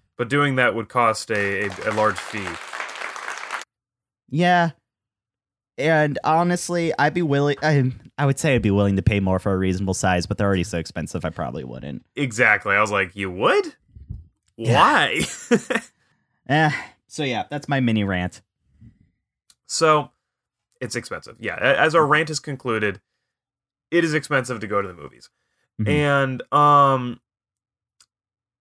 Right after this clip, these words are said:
Speaker 1: people know this. Movie theaters know this. I mean, they have to make all their money off concessions 'cause movie studios take such a huge chunk of the profits from ticket sales. And, um,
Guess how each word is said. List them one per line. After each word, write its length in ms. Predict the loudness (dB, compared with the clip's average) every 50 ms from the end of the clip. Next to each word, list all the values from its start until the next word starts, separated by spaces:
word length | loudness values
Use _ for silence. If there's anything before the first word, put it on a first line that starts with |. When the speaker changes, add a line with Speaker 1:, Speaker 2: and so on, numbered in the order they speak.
| _ _ _
Speaker 1:
people 240 | -12 -8 -6 -2 2
know 160 | 2 2 2
this. 380 | 2 -2 -8 -10 -12 -12 -14 _ _ _ _ _ _ -6
Movie 200 | -4 -4 -2 -2
theaters 300 | -2 -2 -2 -2 -4 -2
know 160 | 0 2 4
this. 260 | 2 2 0 0 -2
I 80 | -2 0
mean, 300 | 0 0 0 -2 -2 2
they 100 | 4 6
have 120 | 6 4 2
to 80 | 0
make 160 | -2 0 2
all 100 | 2 2
their 100 | 2 2
money 180 | 2 2 2 2
off 120 | 0 0
concessions 520 | -2 -10 -4 -2 -2 -2 -2 -6 -12 -14 -12
'cause 340 | -10 -8 -8 -8 -10 -14 -16 -10
movie 240 | -8 -8 -8 -8 -10
studios 400 | -10 -10 -8 -8 -8 -8 -8 -10
take 160 | -10 -10 -8
such 160 | -10 -10 -12
a 40 | -14
huge 300 | -18 -18 -18 -18 -20 _
chunk 300 | -6 -6 -6 -4 -6 -12
of 100 | -16 -12
the 220 | -12 -12 -12 -12 -12 _
profits 360 | -6 -6 -4 -6 -8 -14 -18
from 120 | _ _ _
ticket 280 | _ -16 -16 -16 -20 -16
sales. 380 | -16 -14 -12 -12 -12 -14 -16 _ _ _ _ _ _ _ _ _ _ _ _ _ _ _ _ -4
And, 520 | -2 -2 0 0 0 0 -2 -2 -4 -4
um, 880 | -2 2 2 4 4 4 4 4 4 4 2 0 -2 -6 -10 -12 -14 -16